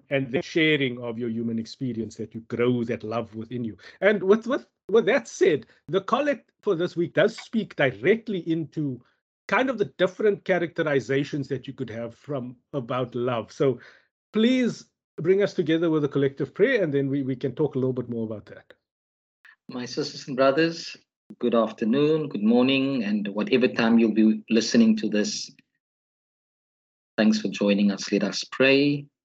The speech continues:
Speaker 2: God of Elizabeth and Mary, make our hearts leap with joy.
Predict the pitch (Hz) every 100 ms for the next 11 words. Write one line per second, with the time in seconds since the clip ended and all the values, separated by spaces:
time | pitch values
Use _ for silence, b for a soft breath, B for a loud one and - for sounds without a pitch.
0 | _ _ _ B B - - 123 135 147
1 | 120 110 113 135 147 143 143 107 101 110
2 | 131 143 139 147 147 _ _ _ - 226
3 | 233 135 117 113 110 - 110 120 127 -
4 | - 139 - - 139 123 92